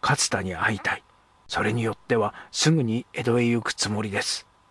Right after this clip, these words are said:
小五郎はいかにもこらえ性のない様子で、「では失礼だが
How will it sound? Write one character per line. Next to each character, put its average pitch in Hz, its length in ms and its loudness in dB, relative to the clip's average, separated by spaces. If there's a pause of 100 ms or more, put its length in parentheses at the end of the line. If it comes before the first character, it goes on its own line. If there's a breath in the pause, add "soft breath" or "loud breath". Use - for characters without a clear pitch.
(580)
小 - 100 -4
五 131 160 4
郎 120 260 2
は 113 160 0 (140)
い - 140 -4
か 151 160 2
に 123 100 2
も 113 240 0
こ - 100 -6
ら 127 160 2
え 131 100 2
性 127 260 2
の 123 140 2
な 120 140 0
い 110 140 -4
様 95 180 -2
子 85 200 -6
で、 87 160 -12 (400 soft breath)
「で - 120 0
は - 240 -2 (340)
失 - 280 0
礼 120 160 2
だ 95 140 -4
が 101 160 -2